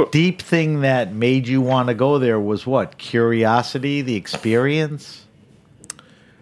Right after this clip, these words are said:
Speaker 1: I was a sawmill in San Francisco, and the, the opportunity in Sydney was to be my first wine director job.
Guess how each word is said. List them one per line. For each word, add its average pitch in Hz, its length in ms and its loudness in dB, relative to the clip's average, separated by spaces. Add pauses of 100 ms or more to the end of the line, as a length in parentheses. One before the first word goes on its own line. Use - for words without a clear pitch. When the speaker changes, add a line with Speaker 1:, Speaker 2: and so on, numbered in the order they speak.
Speaker 1:
I 120 100 -2
was 131 220 2
a 127 80 -2
sawmill 131 320 0
in 117 120 2
San 120 140 -2
Francisco, 104 640 -4 (340)
and 107 800 0 (340)
the, 101 420 -2
the 104 120 0
opportunity 120 680 -2
in 104 100 -2
Sydney 110 340 -2
was 104 220 0
to 113 100 -8
be 104 140 -2
my 104 200 2
first 107 400 -2
wine 104 240 2
director 98 280 -2
job. 82 280 -6